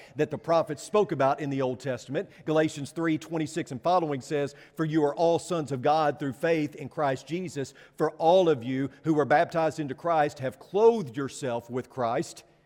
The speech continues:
There is neither Jew nor Greek, neither slave nor free man. There is neither male nor female,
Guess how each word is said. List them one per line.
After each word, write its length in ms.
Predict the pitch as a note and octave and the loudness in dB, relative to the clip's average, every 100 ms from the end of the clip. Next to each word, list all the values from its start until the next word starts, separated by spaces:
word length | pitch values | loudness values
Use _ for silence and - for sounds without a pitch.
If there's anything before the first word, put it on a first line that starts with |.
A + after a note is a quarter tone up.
| _ | _
There 100 | F3 | 4
is 80 | F#3+ | 4
neither 220 | F3 E3 | 4 2
Jew 200 | C#3 E3+ | 0 -2
nor 140 | G3+ F3 | -2 -2
Greek, 300 | D#3 F3+ F3+ | 2 2 2
neither 260 | E3 D3 | 0 0
slave 380 | C#3+ - F#3 F#3 | -2 0 2 2
nor 100 | D3 | -2
free 300 | C3 F#3 F#3 | -2 0 0
man. 300 | E3+ E3+ F3+ | 0 -2 -2
There 120 | D#3 | -2
is 80 | D3+ | -4
neither 260 | D3 D#3+ D3 | 0 0 0
male 300 | C#3 F3 F#3 | 0 0 0
nor 120 | D3+ | -2
female, 580 | - F#3+ F#3 F3+ F3+ | -2 -2 0 2 2